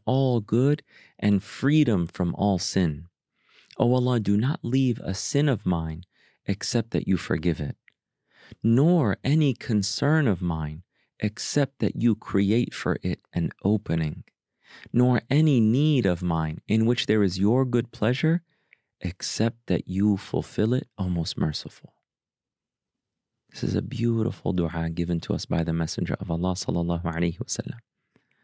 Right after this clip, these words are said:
that we should use whenever we have a difficulty, whenever we can't see a way out, whenever we have a particular need,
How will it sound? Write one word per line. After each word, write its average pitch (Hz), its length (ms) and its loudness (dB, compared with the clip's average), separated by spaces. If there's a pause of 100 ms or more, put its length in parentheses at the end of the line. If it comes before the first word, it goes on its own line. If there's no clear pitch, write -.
(120)
that 87 120 0
we 98 120 4
should 85 260 -2
use 90 580 -2 (460)
whenever 107 680 0
we 95 140 0
have 98 260 -4
a 92 80 0
difficulty, - 800 -6 (500)
whenever 101 640 2
we 95 160 2
can't - 360 -4
see - 300 0
a 90 100 0
way 85 260 0
out, 92 220 0 (500)
whenever 110 580 2
we 101 200 0
have 107 480 -2 (100)
a - 40 -4
particular 92 920 -2
need, 107 420 0